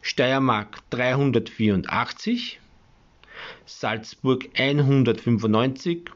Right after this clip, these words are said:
Oberösterreich vierhundertsiebenundachtzig, Niederösterreich dreihunderteinundfünfzig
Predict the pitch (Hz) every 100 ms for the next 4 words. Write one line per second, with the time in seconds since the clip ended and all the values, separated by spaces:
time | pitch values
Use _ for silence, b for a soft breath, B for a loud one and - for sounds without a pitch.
0 | _ _ _ _ b b b - 214 214
1 | 170 151 - 127 127 - - 170 156 139
2 | 123 - - 120 117 98 127 131 - 131
3 | 120 - _ _ b b b b b b
4 | 131 151 160 147 139 - 123 123 - -
5 | 113 127 135 127 - 110 107 101 160 156
6 | - 165 - -